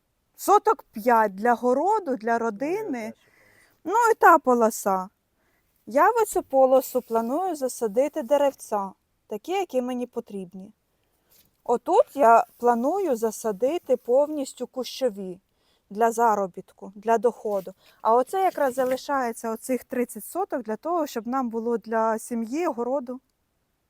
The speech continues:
Ну так а де велика взагалі ділянка, де так багато землі,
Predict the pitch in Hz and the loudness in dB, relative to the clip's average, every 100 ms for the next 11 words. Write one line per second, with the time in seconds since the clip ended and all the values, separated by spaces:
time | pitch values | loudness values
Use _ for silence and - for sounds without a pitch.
0 | _ 254 269 330 370 359 403 359 277 320 | _ -6 2 2 4 2 4 2 2 -2
1 | 359 - 262 220 - _ _ - 214 269 | -2 -2 -2 -4 -6 _ _ -12 0 2
2 | 254 302 330 277 247 254 349 427 302 254 | 2 0 0 -2 -2 -2 -2 -2 -4 -4
3 | 233 269 370 311 - 294 226 247 285 320 | -4 0 2 2 2 0 0 0 2 4
4 | 320 - 247 247 247 254 359 | 2 0 -4 -2 -4 -2 -2